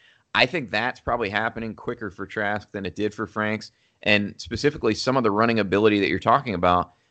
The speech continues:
I thought in the Vanderbilt game, Kyle Trask really showed a lot of that, uh, that ability to, hey, finally tuck it and run it.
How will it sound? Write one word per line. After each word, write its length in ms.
I 140
thought 260
in 80
the 100
Vanderbilt 460
game, 240
Kyle 220
Trask 340
really 240
showed 260
a 40
lot 200
of 60
that, 260
uh, 200
that 160
ability 480
to, 340
hey, 240
finally 440
tuck 220
it 100
and 100
run 180
it. 180